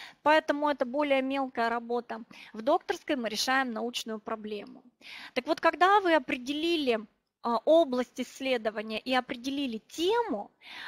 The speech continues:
в рамках формирования замысла вы, самое главное, должны найти проблемность.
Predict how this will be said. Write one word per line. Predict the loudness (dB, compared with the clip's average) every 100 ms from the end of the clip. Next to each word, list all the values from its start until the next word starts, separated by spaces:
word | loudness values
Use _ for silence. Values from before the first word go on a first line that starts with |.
| -12
в | -8 -2
рамках | 0 -2 -4 -4
формирования | -2 0 0 0 0 0 -2
замысла | -6 -4 0 0 -2 -8 -8 -12 -12 _ _ _
вы, | -8 -6
самое | -4 0 2 2 0 -2
главное, | -4 0 0 0 -2
должны | -2 -6 -4 -4
найти | -6 -6 -8
проблемность. | -8 -4 -2 0 0 2 0 0 -8 -18 -20 _